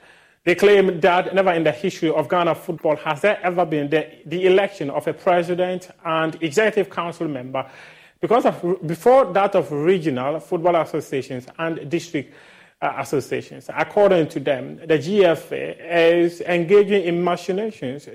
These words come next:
to turn around the statutes that governs football in the country. Thus, they've asked the Accra High Court to stop the Ghana Football Association and direct them to adhere to the statutes governing football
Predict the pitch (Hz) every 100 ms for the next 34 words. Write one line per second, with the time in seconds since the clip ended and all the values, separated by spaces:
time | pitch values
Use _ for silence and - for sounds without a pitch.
0 | 160 - 180 175 180 - 247 247 190 175
1 | 185 190 170 170 254 220 220 170 170 170
2 | - - _ _ - 214 196 - 175 165
3 | - 160 135 131 131 131 123 - 135 127
4 | 117 - _ _ - 190 175 180 156 151
5 | 151 - 175 139 - 156 147 151 - 165
6 | 151 165 160 156 - 135 135 - 165 147
7 | - 196 180 170 175 165 156 156 160 151
8 | 143 165 139 - 131 - 131 _ 156 156
9 | 151 151 175 190 233 185 185 180 160 160
10 | 151 196 160 160 151 - 202 - 131 -
11 | - - _ _ _ - 165 147 139 127
12 | 165 135 127